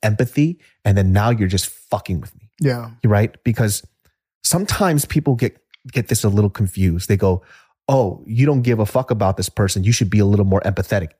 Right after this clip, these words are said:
Speaker 1: Empathy only goes, uh, to a certain fucking extent, to the
Speaker 2: Totally.
Speaker 1: point where you can't keep taking from me.
Speaker 2: Yeah.
Speaker 1: I can be empathetic. I can understand what you're going through, but I can make choices to not be a part of your life. Doesn't mean that I'm the fucking asshole now.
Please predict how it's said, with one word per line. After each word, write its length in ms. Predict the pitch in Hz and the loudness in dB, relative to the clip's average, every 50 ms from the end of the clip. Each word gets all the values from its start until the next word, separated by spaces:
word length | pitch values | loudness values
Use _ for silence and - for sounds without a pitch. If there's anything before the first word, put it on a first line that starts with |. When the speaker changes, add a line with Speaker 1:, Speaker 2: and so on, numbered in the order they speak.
| _ _ - | _ _ -4
Speaker 1:
Empathy 420 | 139 151 151 175 165 - 185 - - | -2 0 0 -2 0 0 -2 0 0
only 220 | 123 123 123 123 120 | 0 2 2 2 2
goes, 400 | 107 - 101 95 92 92 - - _ - | 0 0 0 2 2 0 -2 -4 _ -4
uh, 140 | - 101 95 - | -4 -4 -4 -4
to 120 | - - 110 | -2 -2 0
a 40 | 90 | 0
certain 320 | - - - 120 - - | 0 -2 -2 -4 -4 -4
fucking 300 | - - 120 104 - 110 | -4 -4 -4 -2 -2 -2
extent, 400 | 95 90 - - - 101 90 82 | -2 -4 -4 -4 -2 -2 -2 -4
to 60 | - 110 | -4 -4
the 100 | 110 101 | -4 -2
Speaker 2:
Totally. 160 | 90 175 165 127 131 | 0 2 2 2 2
Speaker 1:
point 60 | 127 | 2
where 100 | 127 104 | 2 2
you 100 | 98 120 | 2 0
can't 240 | 123 - - - - | 0 -2 -4 -4 -4
keep 200 | - - 127 - _ _ - | -2 -4 -4 -4 _ _ -8
taking 440 | - - - 160 175 - 127 101 | -4 -2 -2 -2 -2 0 -2 -2
from 220 | 87 - - 85 82 | -2 -2 -4 -4 -4
me. 160 | - - - _ _ _ | -6 -10 -16 _ _ _
Speaker 2:
Yeah. 220 | - 123 117 117 131 _ - | -8 -8 -8 -8 -10 _ -8
Speaker 1:
I 100 | - - 156 | -6 -4 -2
can 160 | - 214 196 | 0 0 0
be 100 | 175 214 | 0 0
empathetic. 440 | 156 190 190 - 165 - 190 160 - - | 0 -2 -2 -2 -2 -2 -2 -2 -2 -2
I 80 | - 180 | -4 -4
can 160 | - - 196 - | -2 -2 -2 0
understand 420 | 170 180 185 170 - 175 165 - | 0 0 0 0 0 -2 -2 0
what 120 | - 131 | 0 0
you're 80 | 131 127 | 0 0
going 220 | - 135 143 143 | 0 0 0 0
through, 100 | - 123 | 0 0
but 120 | 90 104 - | 0 2 0
I 80 | 113 | 0
can 140 | 123 - 151 | 0 0 0
make 140 | 147 131 120 | 0 0 -2
choices 340 | - - 135 131 123 - 117 | -2 0 0 0 0 0 0
to 60 | - | 2
not 200 | 110 107 107 101 | 2 2 2 0
be 100 | - 98 | 0 0
a 60 | 98 92 | 0 0
part 240 | - - 104 95 | 0 0 -2 0
of 40 | 90 | 0
your 100 | 87 87 | 0 0
life. 520 | 85 92 90 87 90 - - - - _ _ | 0 0 0 -2 -4 -8 -14 -20 -20 _ _
Doesn't 200 | - 160 190 185 | -2 -2 0 2
mean 100 | 170 156 120 | 2 2 2
that 80 | 101 | 2
I'm 180 | 95 127 175 185 | 0 0 0 0
the 60 | 120 - | -2 -2
fucking 320 | - 127 104 - 104 98 | -2 -4 -4 -2 -2 0
asshole 400 | 92 98 117 123 - - 85 85 | 0 0 0 -2 -4 -4 -6 -6
now. 240 | 85 76 69 - | -6 -6 -8 -12